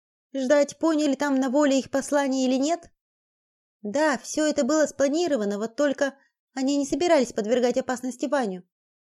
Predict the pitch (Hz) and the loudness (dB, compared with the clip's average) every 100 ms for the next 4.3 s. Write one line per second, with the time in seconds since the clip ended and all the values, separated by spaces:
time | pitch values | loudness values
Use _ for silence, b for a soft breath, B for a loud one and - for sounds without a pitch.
0 | _ _ _ _ _ _ _ - 339 320 | _ _ _ _ _ _ _ 0 4 4
1 | 269 294 277 349 339 - 240 262 254 294 | 4 2 2 0 0 -2 0 0 0 -2
2 | 247 277 254 277 247 277 - 294 311 339 | 2 2 2 0 0 -2 -2 0 0 0
3 | 220 190 220 247 240 233 269 277 294 262 | -2 -4 -2 -2 -2 -2 -2 0 -2 -2
4 | 214 185 | -6 -10